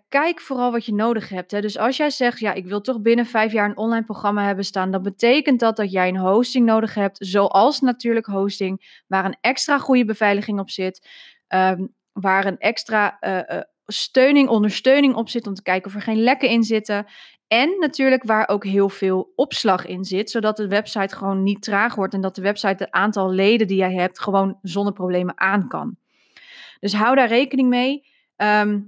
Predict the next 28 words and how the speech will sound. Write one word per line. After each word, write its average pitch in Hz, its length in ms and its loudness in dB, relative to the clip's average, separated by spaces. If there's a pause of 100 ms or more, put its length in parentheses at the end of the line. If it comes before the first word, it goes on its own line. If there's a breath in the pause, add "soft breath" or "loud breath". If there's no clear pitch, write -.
(200)
ik 233 160 0
ben 262 220 2
best 294 220 2
wel 247 280 2
altijd 233 280 0
fel 277 400 2
op 254 160 0
dit 277 160 -2
soort 269 180 -4
dingen. 262 340 -2
En 220 80 -6
misschien 208 320 -4
denk 208 140 -4
je: 180 80 -12
"Jeetje, 214 340 -2
Cheryl, 190 480 -4
eh, 127 280 -6
wat, 185 220 -4
wat 185 180 -4
ben 220 160 2
je, 196 140 0
wat, 190 200 -4
wat 175 200 -8
praat 294 300 -2
je 269 80 0
streng?" 269 680 -2
Dat 415 200 0
kan. 302 340 4